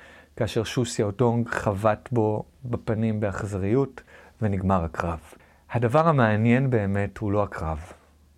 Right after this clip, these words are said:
הוא מה קרה בעקבות הקרב. בין השאר מה שקרה בעקבות הקרב זה שהחשבונות החברתיים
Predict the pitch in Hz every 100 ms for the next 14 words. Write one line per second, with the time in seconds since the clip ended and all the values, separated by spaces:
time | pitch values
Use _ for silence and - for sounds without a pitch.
0 | _ _ 110 101 104 110 104 101 95 -
1 | 107 104 90 - 82 80 - - - _
2 | _ - - - _ - 127 131 - 107
3 | 101 95 - 104 92 92 92 101 92 90
4 | 98 95 95 101 - 101 95 101 117 113
5 | - - - _ _ _ - - _ -
6 | 110 87 107 98 95 101 104 113